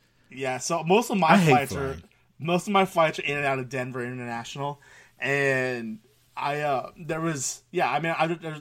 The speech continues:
Speaker 1: there was one time where our flight was delayed 'cause we were flying up in the air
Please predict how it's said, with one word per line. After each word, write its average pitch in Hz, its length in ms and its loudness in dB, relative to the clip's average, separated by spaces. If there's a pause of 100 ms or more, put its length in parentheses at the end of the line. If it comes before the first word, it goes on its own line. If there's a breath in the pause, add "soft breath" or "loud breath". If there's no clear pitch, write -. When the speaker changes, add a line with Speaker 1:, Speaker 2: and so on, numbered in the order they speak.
Speaker 1:
there 147 100 -8
was 139 100 -6
one 143 220 -4
time 135 240 0
where 127 120 0
our 127 120 0
flight 139 260 -4
was 120 120 -6
delayed 135 300 -6
'cause 117 120 -6
we 120 40 -2
were 120 60 -4
flying 139 280 -6
up 127 100 -6
in 120 80 -6
the 113 160 -6
air 127 260 -6